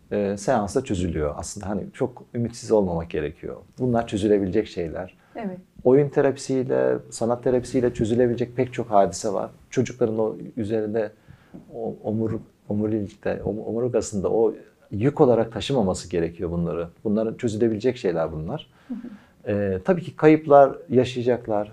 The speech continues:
Speaker 1: Ben de on altı yaşında babamı kaybetmiştim.
Speaker 2: Evet, biliyorum.
Speaker 1: Yetim Vakfı'nda bize ilk sorulan soru şuydu. Yani sizin de mutlaka bir hikayeniz de vardır ki bu, siz buradasınız.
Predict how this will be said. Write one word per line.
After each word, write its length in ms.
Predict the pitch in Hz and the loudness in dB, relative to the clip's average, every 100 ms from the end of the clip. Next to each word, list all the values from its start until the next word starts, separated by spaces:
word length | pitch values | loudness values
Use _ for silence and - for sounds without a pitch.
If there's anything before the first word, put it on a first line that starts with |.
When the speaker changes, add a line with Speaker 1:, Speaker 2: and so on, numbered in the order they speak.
| - | 0
Speaker 1:
Ben 160 | 120 104 | 0 2
de 40 | |
on 120 | 117 | 2
altı 220 | 117 - | 0 0
yaşında 280 | 117 101 117 | -2 -2 2
babamı 320 | 107 107 117 | 6 6 4
kaybetmiştim. 600 | 123 101 90 87 95 214 196 | 0 0 0 -2 -2 0 0
Speaker 2:
Evet, 260 | 180 - | 0 -4
biliyorum. 240 | 202 202 123 | -4 4 6
Speaker 1:
Yetim 300 | 123 160 143 | 6 4 4
Vakfı'nda 680 | 139 - 143 135 156 170 | 4 2 -2 2 4 2
bize 200 | 131 135 | 0 2
ilk 180 | 147 160 | 4 2
sorulan 440 | - 131 123 135 131 | 2 4 4 2 -2
soru 560 | - 120 135 143 143 - - - _ - | -4 2 6 6 4 -6 -20 -20 _ -2
şuydu. 360 | - 117 90 | 4 6 4
Yani 360 | 101 104 95 92 | 4 4 4 0
sizin 360 | - 127 127 | -4 -4 0
de 180 | 117 120 - | 2 0 0
mutlaka 420 | 123 - 123 120 | -2 0 2 4
bir 80 | 120 | 4
hikayeniz 580 | 120 135 117 117 127 120 | 4 4 4 4 2 4
de 100 | 120 | 8
vardır 360 | 123 143 139 127 | 10 10 8 6
ki 160 | 123 107 | 4 2
bu, 220 | 98 - | 2 2
siz 280 | - 110 92 | -2 -2 0
buradasınız. 760 | 95 95 95 104 87 - - | 0 -2 -6 -6 -8 -8 -10